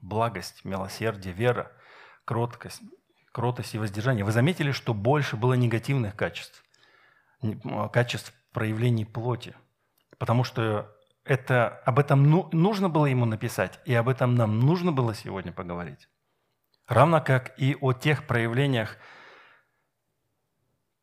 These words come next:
духа, которые нам необходимо культивировать в себе. Ибо это и есть духовный рост. Если мы, ока-, будучи младенцами во Христе, мы только-только узнали весть,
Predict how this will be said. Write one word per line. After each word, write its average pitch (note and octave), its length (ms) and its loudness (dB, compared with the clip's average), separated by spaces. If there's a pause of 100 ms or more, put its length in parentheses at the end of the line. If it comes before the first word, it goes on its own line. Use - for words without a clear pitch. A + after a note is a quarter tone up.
(460)
духа, A#2 560 0 (220)
которые D3 320 0
нам B2 220 6
необходимо A#2 520 0
культивировать A2+ 640 -4
в - 100 -18
себе. G2 340 -10 (220)
Ибо B2 340 4
это G3+ 280 4
и - 140 -6
есть C#3+ 500 -2
духовный A#2+ 540 -2
рост. - 440 -6 (220)
Если E3+ 440 0
мы, G3 360 2
ока-, C#3+ 320 0
будучи D3+ 440 -2
младенцами B2+ 840 0
во G#2+ 120 -4
Христе, B2+ 580 -4
мы C3+ 160 4
только-только G#3 720 0
узнали G#2+ 440 -4
весть, F2 380 -8